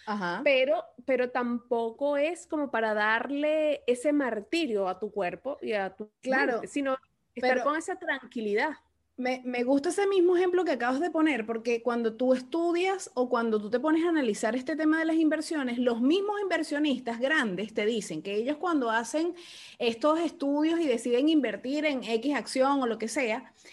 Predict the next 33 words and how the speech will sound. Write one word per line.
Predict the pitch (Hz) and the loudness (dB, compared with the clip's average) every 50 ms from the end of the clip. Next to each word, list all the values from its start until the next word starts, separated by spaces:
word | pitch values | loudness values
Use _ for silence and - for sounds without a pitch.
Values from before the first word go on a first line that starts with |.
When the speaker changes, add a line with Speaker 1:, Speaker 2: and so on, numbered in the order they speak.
| - - - _ | -20 -20 -8 _
Speaker 1:
ellos | 233 254 277 311 339 370 | 2 4 4 4 4 2
analizan | 381 370 370 370 359 370 339 285 - 269 262 | 2 2 2 2 4 4 2 2 0 0 0
y | 262 285 | 0 2
dicen, | 302 302 294 262 214 220 233 | 0 0 0 -2 -4 -4 -4
"Nosotros | 226 214 214 233 233 277 302 | -4 -2 -2 -2 -2 0 0
tenemos | 320 330 262 240 247 262 277 | 0 0 0 0 2 2 2
un | 294 277 269 | 2 4 2
margen | 262 269 294 - 320 311 277 | 2 0 2 2 2 4 2
de | 214 175 - 220 | 2 0 -2 -4
error. | 202 175 180 180 180 196 226 240 - - - - _ _ _ _ _ - - 247 | -4 -4 -4 -4 -2 0 0 0 -2 -4 -8 -16 _ _ _ _ _ -6 -2 0
Speaker 2:
Claro. | 220 214 208 196 208 247 | 2 2 2 2 2 2
Speaker 1:
Sabemos | 285 330 392 349 - | 2 2 2 2 4
que | - 262 | 2 2
eso | 247 254 285 | 2 2 2
existe, | 277 277 - 339 359 330 359 - | 0 2 2 2 2 2 2 -2
o | 196 | -2
sea, | - 262 247 | -2 0 0
nosotros | 233 220 208 240 233 285 330 320 | 0 0 -2 -2 -2 -2 -2 0
sabemos | 370 359 359 339 330 277 247 - | 0 2 2 2 2 2 0 0
que | 247 | -2
estamos | 247 - 247 262 302 | -2 0 2 2 4
invirtiendo | 349 349 349 294 277 294 285 262 254 | 4 2 2 0 0 0 0 0 0
en | 247 | 0
una | 254 277 | 0 0
determinada | 320 320 370 359 311 294 262 247 262 | 0 0 0 2 2 2 2 2 2
empresa | 277 285 370 359 294 269 - | 0 0 0 0 0 0 -2
y | 240 | 0
que | 220 254 247 | 0 0 2
probablemente | 254 254 254 247 254 262 294 311 339 349 349 370 | 2 2 2 4 4 4 4 4 2 2 0 -2
esa | 339 - 381 | -4 -4 -4
empresa | 370 370 370 320 294 285 349 339 | -2 0 0 0 0 0 0 0
dé | 302 254 247 | 2 0 0
pérdida". | 247 - 359 392 381 330 240 214 202 190 175 147 151 - | 0 2 2 2 2 2 0 0 0 0 0 -2 -4 -8